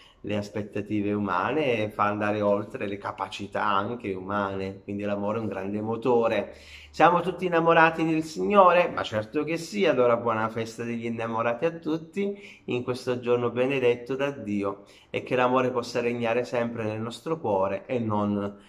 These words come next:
il buio, non l'odio e non quella gelosia che è distruttiva.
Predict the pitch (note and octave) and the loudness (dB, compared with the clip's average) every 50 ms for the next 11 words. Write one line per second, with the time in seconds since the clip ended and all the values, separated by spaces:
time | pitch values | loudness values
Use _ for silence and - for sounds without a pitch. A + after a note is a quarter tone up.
0 | _ _ - A#2 A#2 A2+ G#2+ G#2+ A2 G#2+ G#2+ G#2+ A2 A2 G#2 G2+ G2+ G#2+ A2+ A#2 | _ _ -8 -6 -6 -6 -4 -4 -4 -2 -2 0 0 0 0 0 0 -2 -2 -2
1 | A2+ A2+ A2 G#2 G2+ G2+ G2+ G#2 G#2+ A2 G#2+ G#2 - - A2+ A2 G#2+ G#2 G#2 - | -2 0 2 2 4 2 2 0 0 -2 -2 -2 -4 -6 -6 -4 -4 -4 -6 -6
2 | A2 G#2 G#2+ G#2 G#2 G#2 A2 G#2+ G#2+ A2 G#2+ - - G2+ G2+ G2+ G2+ G2+ G2+ G2+ | -4 -4 -4 -4 -6 -6 -6 -6 -6 -6 -8 -8 -8 -6 -4 -2 -2 -4 -4 -6
3 | G2+ - G2+ F#2+ F#2+ F#2+ F#2+ G2 G2 F#2+ - G#2+ G#2 - - - G#2 G2 - - | -6 -4 -4 -2 -2 -2 -4 -4 -6 -8 -10 -10 -10 -12 -12 -12 -12 -12 -12 -12
4 | - - G2 F#2 F2 - - | -12 -10 -10 -8 -8 -10 -10